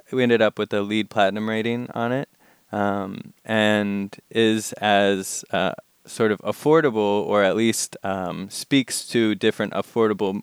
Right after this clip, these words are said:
moves, um, so that we could use it as a showcase and bring in different potential clients and, um, different people who are interested i-, in it, different neighbors,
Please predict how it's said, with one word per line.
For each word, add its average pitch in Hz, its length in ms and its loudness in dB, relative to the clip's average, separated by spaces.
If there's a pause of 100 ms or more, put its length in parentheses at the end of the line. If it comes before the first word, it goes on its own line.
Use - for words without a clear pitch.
(100)
moves, 110 720 -2 (440)
um, 92 580 -4 (160)
so - 180 0
that 107 140 2
we 110 140 0
could 101 360 0
use 110 200 -2
it 110 80 4
as 101 160 4
a 101 80 -2
showcase 117 720 0 (400)
and 104 160 -4
bring 107 200 0
in 101 200 0
different 98 320 -4
potential 98 400 -6
clients 127 720 2
and, 92 260 0 (360)
um, 95 220 -4
different 110 300 -2
people 98 300 -4
who 98 80 -2
are 95 80 0
interested 110 640 0
i-, 107 240 2
in 110 140 -2
it, 107 160 -2
different 98 400 -6
neighbors, 110 600 2